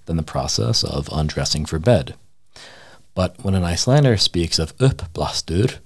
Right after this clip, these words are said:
we are not only given a mental picture of the process,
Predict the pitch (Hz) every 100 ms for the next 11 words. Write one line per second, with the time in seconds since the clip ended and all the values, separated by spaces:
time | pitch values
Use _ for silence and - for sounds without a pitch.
0 | - - - - - - 90 98 147 -
1 | 143 135 117 90 95 98 80 71 87 135
2 | 90 - 80 - 107 101 - - 127 -
3 | - 143 -